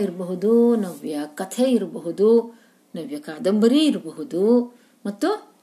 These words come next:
ನವ್ಯ ನಾಟಕ ಇರಬಹುದು. ಇಲ್ಲೆಲ್ಲ ಪ್ರತಿಬಿಂಬಿತವಾಗೋದು ಒಟ್ಟಾರೆ ಜನಜೀವನ ಬದುಕುವುದಕ್ಕೇನೆ ಯೋಗ್ಯ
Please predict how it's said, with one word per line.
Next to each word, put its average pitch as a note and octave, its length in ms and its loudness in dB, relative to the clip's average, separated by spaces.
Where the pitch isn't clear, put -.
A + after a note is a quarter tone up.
ನವ್ಯ G3 360 -4
ನಾಟಕ A#3+ 460 -10
ಇರಬಹುದು. - 500 -20
ಇಲ್ಲೆಲ್ಲ B3 540 4
ಪ್ರತಿಬಿಂಬಿತವಾಗೋದು A#3+ 1400 2
ಒಟ್ಟಾರೆ F#4 520 2
ಜನಜೀವನ B3 580 2
ಬದುಕುವುದಕ್ಕೇನೆ C#4+ 1200 2
ಯೋಗ್ಯ A3+ 460 6